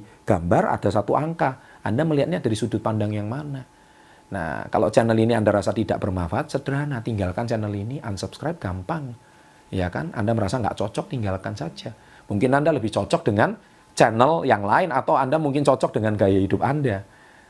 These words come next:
Atau mungkin pada dasarnya mindset Anda sudah sangat-sangat sulit berubah. Itu nggak masalah. Ya kan? Tetapi kalau Anda bisa berubah dari channel ini, Anda bisa mendapatkan manfaat dari channel ini, yang paling sukses banding mendapat manfaat bukan saya, tapi Anda.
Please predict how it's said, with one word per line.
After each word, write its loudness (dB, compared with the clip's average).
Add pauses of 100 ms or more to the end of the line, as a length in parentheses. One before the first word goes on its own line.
Atau 4
mungkin 2
pada 4
dasarnya 2
mindset 2
Anda 4
sudah 2
sangat-sangat 2
sulit 4
berubah. 0 (480)
Itu 0
nggak 0
masalah. -6 (480)
Ya 2
kan? -4 (320)
Tetapi 2
kalau 4
Anda 2
bisa 2
berubah 4
dari 4
channel 2
ini, -2
Anda 2
bisa 0
mendapatkan 0
manfaat 2
dari 0
channel -4
ini, -4 (800)
yang 4
paling 2
sukses -2
banding 0
mendapat 0
manfaat 0
bukan -4
saya, -6
tapi 0
Anda. -2